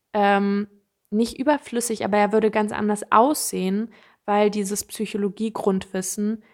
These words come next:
zu einer Art Allgemeinwissen geworden ist. Und dann habe ich mir die Frage gestellt, „Okay, wie komme ich dahin?“ Und ich komme dahin, indem ich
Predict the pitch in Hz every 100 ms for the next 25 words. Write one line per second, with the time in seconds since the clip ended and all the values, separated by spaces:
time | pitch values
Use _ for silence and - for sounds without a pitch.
0 | _ _ - 214 214 214 - 208 214 214
1 | 220 226 240 339 269 180 - 175 170 170
2 | 165 175 180 170 - - _ _ _ _
3 | _ _ _ _ _ _ _ 196 196 196
4 | - _ _ _ 208 220 233 226 214 208
5 | - 208 202 202 196 - 208 202 - 214
6 | 208 - 220 220 - 208 277 196 - _
7 | _ _ _ _ _ _ _ _ 220 208
8 | 208 - 220 208 190 247 240 226 202 202
9 | 202 220 233 226 233